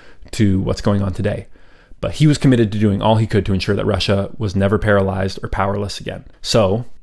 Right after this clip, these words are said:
uh, sorry, flash back. The crowd is heating up, getting more animated outside the K G B headquarters. Moscow is silent. He's got no backup. Putin is in very real danger at this point. The crowd is very obviously upset. They're vengeful.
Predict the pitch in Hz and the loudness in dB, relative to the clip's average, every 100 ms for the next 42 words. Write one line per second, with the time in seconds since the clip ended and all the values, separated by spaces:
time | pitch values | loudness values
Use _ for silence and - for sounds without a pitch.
0 | 120 107 - - - - - 101 - 120 | -6 -6 -6 -8 -10 -8 -2 -2 0 0
1 | 107 101 - - - - - - - - | 0 0 -6 -12 -14 -18 -18 -20 -16 -8
2 | - 113 123 - 147 131 117 117 - - | 0 2 2 0 2 4 4 2 -4 -2
3 | 131 113 110 120 120 113 110 104 104 - | 2 6 6 6 4 6 6 6 4 4
4 | 110 110 113 107 110 104 101 - 104 101 | 0 0 0 2 2 2 2 2 2 2
5 | 98 - - - - - 110 104 - 117 | 0 -4 -10 -14 -20 -2 2 2 2 4
6 | 113 - 104 95 95 - - 104 107 104 | 4 4 2 4 2 -4 -6 -2 0 0
7 | 98 107 95 85 - 95 - - - - | 2 4 2 0 -2 -4 -4 -12 -14 -20
8 | - - - 139 127 107 92 - - - | -20 -12 -2 0 2 0 -2 -10 -16 -6
9 | 120 104 117 120 110 101 95 95 95 - | -2 2 4 6 6 4 2 0 0 -2
10 | 85 - - 98 - - - - - - | -6 -8 -6 -8 -8 -14 -20 -20 -20 -20
11 | - - - - 104 104 90 101 98 98 | -20 -18 -14 -2 0 2 4 4 4 2
12 | 101 95 104 98 - - - 110 - - | 2 0 0 -2 -4 -2 2 2 0 -8
13 | - - - 101 92 110 110 113 107 101 | -16 -18 -6 -4 2 2 4 4 4 2